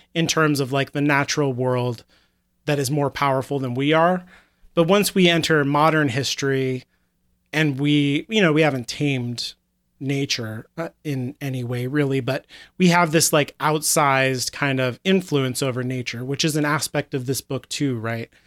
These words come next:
They talk about how the chemicals are changing the environment and, you know, that's manifested through the portals and the effect that Lord Asriel's had on the universe.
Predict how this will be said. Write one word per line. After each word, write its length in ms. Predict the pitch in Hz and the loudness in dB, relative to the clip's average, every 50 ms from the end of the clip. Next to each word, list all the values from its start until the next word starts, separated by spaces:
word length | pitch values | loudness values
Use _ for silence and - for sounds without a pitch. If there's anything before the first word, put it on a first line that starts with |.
| _ _ _ _ | _ _ _ _
They 100 | - 131 | -6 -6
talk 260 | 120 - 139 139 - | -4 -2 -2 -2 -2
about 260 | - 123 127 123 131 - | -4 -6 -6 -6 -6 -4
how 160 | - 135 127 | -4 -4 -4
the 80 | 123 | -4
chemicals 540 | 123 - 131 135 131 127 123 - 131 131 120 | -6 -4 -4 -4 -4 -4 -6 -6 -6 -6 -4
are 120 | 127 123 117 | -6 -6 -4
changing 680 | - - 147 143 143 135 139 139 135 135 135 131 127 - _ _ _ _ _ _ _ _ _ | -4 -4 -2 -2 -2 -2 -2 -4 -4 -4 -4 -6 -8 -12 _ _ _ _ _ _ _ _ _
the 120 | - 135 | -4 -2
environment 840 | 131 127 123 139 165 170 165 165 160 156 156 151 151 147 147 143 - | -2 -2 0 2 4 4 6 6 6 4 4 4 4 2 2 0 0
and, 320 | 139 123 117 113 113 110 - _ _ _ _ _ _ _ _ _ _ _ | -2 -4 -4 -6 -6 -8 -12 _ _ _ _ _ _ _ _ _ _ _
you 100 | - 139 | -6 -4
know, 140 | 127 127 123 | -4 -4 -4
that's 260 | 120 135 135 131 - | -4 -4 -6 -4 -2
manifested 720 | 151 147 139 135 139 123 - 139 131 123 - - 139 127 120 | -2 0 0 0 -2 -2 -2 -2 -2 -2 -2 -4 -4 -6 -4
through 180 | - 139 131 | -6 -6 -4
the 80 | 120 123 | -4 -6
portals 640 | - - - 165 160 156 151 147 143 139 139 127 127 | -8 0 2 4 6 6 4 4 2 0 0 -2 -2
and 320 | 127 120 117 117 117 113 | -4 -4 -4 -4 -6 -6
the 140 | 113 117 117 | -6 -6 -6
effect 400 | 117 - - 151 147 - - _ | -8 -6 -4 -4 -4 -4 -6 _
that 160 | - 139 - - | -12 -10 -6 -4
Lord 200 | 151 147 143 139 | -2 -2 -2 -2
Asriel's 480 | 135 135 131 120 139 139 135 135 - | -2 -2 -2 -2 -2 -2 -2 -2 -2
had 220 | - 139 135 139 135 | -2 -2 -2 -2 -2
on 100 | 127 123 | -4 -4
the 60 | 120 | -4
universe. 720 | 113 135 180 180 180 165 165 175 170 170 - - - - | 0 2 4 4 4 4 4 4 4 4 2 -2 -6 -8